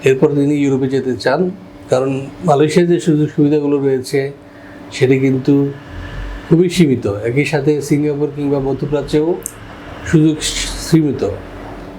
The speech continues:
কিন্তু ইউরোপে গেলে সেখানে একটা বড় পরিসরে কাজ করার সুযোগ রয়েছে, বেতন, ভাতা, পরিবেশ, এবং সেখানে নাগরিকত্ব পাওয়া যাচ্ছে, ফ্যামিলি নিয়ে যাওয়া যাচ্ছে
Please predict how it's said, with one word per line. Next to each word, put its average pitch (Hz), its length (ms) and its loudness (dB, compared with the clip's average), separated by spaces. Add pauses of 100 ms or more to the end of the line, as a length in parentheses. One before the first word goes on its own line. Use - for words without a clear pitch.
কিন্তু 185 500 2
ইউরোপে 175 440 4
গেলে 196 360 4
সেখানে 165 580 -2 (640)
একটা 147 520 2 (960)
বড় 151 280 4
পরিসরে 160 400 2
কাজ 160 220 0
করার 151 180 0
সুযোগ 139 340 -2
রয়েছে, 143 460 0
বেতন, 143 580 -4 (680)
ভাতা, 135 380 4 (100)
পরিবেশ, 139 640 2 (1400)
এবং 147 360 0
সেখানে 147 260 0
নাগরিকত্ব 147 560 0
পাওয়া 143 260 -2
যাচ্ছে, 143 380 -2
ফ্যামিলি 135 340 -2
নিয়ে 143 200 0
যাওয়া 143 240 0
যাচ্ছে 143 520 -4